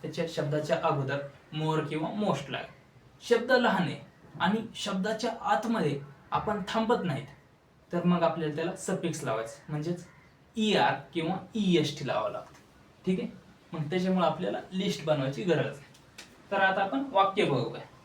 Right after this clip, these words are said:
वाक्य कसे बनवले जातात. आता आपण दोन मित्रांना कंपॅरिझन करू, महेश आणि रामला.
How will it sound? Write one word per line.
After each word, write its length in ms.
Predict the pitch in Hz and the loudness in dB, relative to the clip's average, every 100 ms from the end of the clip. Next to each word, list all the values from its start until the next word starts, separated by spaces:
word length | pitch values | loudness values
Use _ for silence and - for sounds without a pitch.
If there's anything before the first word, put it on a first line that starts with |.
| - 151 | -16 -4
वाक्य 280 | 170 - | -4 -4
कसे 300 | 220 240 214 | -2 0 4
बनवले 340 | 151 135 127 113 | 2 4 0 -2
जातात. 160 | - - - - - - - - - - - - - - - 185 | -10 -20 -20 -20 -20 -20 -20 -20 -20 -20 -20 -20 -20 -20 -6 0
आता 380 | 180 175 - - - - - | 2 2 0 -8 -20 -20 -6
आपण 300 | - 190 - - | -4 -2 -6 0
दोन 340 | 175 185 190 | 2 4 4
मित्रांना 460 | 185 185 185 170 165 | 2 4 4 4 2
कंपॅरिझन 600 | 151 135 135 127 120 110 | 2 2 -2 -4 -8 -10
करू, 220 | 117 - - - _ 156 | -12 -14 -20 -20 _ -6
महेश 480 | 151 170 208 - - 151 | 0 2 0 -2 -8 -2
आणि 280 | 143 175 | 0 2
रामला. 360 | 175 135 113 - | 4 4 2 -8